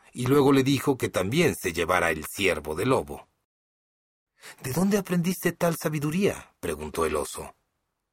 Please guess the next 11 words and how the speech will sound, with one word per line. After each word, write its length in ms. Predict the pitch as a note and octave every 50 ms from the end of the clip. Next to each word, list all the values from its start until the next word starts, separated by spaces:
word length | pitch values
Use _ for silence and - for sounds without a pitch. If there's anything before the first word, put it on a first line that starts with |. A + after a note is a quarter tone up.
| _ _ _ _
"Del 220 | - G2 F2+ D2+ E2
lobo", 520 | G#2+ D3+ F3+ F#3 D#3 - - - _ _ _
respondió 520 | - - F2 F2 - - F2+ E2+ E2+ E2+ E2+
la 120 | D#2+ D2+
zorra. 480 | - - E2+ D2+ D2+ D2+ D2+ D#2 - _ _ _ _ _ _ _ _ _ _ _ _ _ _ _ _ _ _ _ _
El 140 | D3+ C#3 C3
jurista 680 | - - C3 D3+ F#3 - - - D#3 B2 F2 - - _
Oliver 380 | - D#3+ F3+ F#3 E3 E3 D3+ A#2
Wendell 420 | F#2+ G2 F#2+ F2 D#2+ D#2 D2 D2 - - -
Holmes 560 | A#2+ A#2 G2+ E2+ E2 F2+ A2 A#2+ - - -
dijo: 560 | - G#2 A2 F#2 E2+ - - G2 D2+ C2+ -